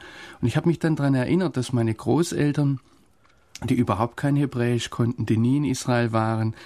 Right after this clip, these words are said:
auch sehr viel mehr Bibel auswendig gelernt haben. Und ich denke, das ist vielleicht was, was wir neu entdecken müssen.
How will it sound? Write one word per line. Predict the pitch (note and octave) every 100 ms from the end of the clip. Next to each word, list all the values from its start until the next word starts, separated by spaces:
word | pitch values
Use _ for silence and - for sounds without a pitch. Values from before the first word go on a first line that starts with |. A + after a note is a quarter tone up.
| - -
auch | - C3
sehr | - C3
viel | B2+ C3+
mehr | C3 B2
Bibel | B2+ A#2+ A#2+
auswendig | - B2 B2 B2+ A2+ G#2+ -
gelernt | A2 G#2 G2+ G2+
haben. | G#2 G2 A2+
Und | A2+
ich | A#2+
denke, | - D3+
das | C3+ D3
ist | -
vielleicht | - C#3+ C3+
was, | - A#2
was | A2 -
wir | A#2+
neu | A#2 A#2+
entdecken | - A#2 - - G#2 G#2+ G2+
müssen. | G2 - G2+